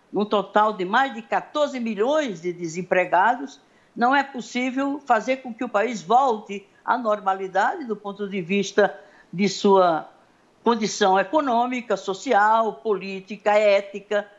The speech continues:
que é o que lamentavelmente consta aí. E, portanto, essa, esse é um dos pontos principais do nosso programa,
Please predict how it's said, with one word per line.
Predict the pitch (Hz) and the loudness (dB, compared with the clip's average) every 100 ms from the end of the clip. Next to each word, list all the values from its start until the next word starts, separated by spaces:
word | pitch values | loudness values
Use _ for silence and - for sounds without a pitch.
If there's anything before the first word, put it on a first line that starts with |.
| - _ _ - | -20 _ _ -8
que | 247 | -2
é | 208 214 240 | 2 2 0
o | 247 | -4
que | 233 | -4
lamentavelmente | 226 220 208 196 185 185 185 190 170 | -4 -4 -2 -2 -2 -4 -8 -10 -8
consta | - 170 170 - 262 | -4 -2 -4 2 2
aí. | 233 208 269 - _ _ _ _ - | 4 2 -2 -4 _ _ _ _ -6
E, | |
portanto, | 247 311 - 311 302 214 - 156 - | 0 0 2 2 2 0 -6 -8 0
essa, | 233 320 285 233 | 2 2 -4 -6
esse | 240 320 - | -4 -4 -4
é | |
um | 269 | -6
dos | 247 202 | -6 -10
pontos | - 247 240 202 - | -4 -4 -4 -12 -10
principais | 269 277 214 208 226 | -8 -6 -4 2 2
do | 214 | 2
nosso | 208 208 175 | -2 -4 -4
programa, | 185 180 196 170 143 131 135 | -2 0 0 0 -2 -4 -8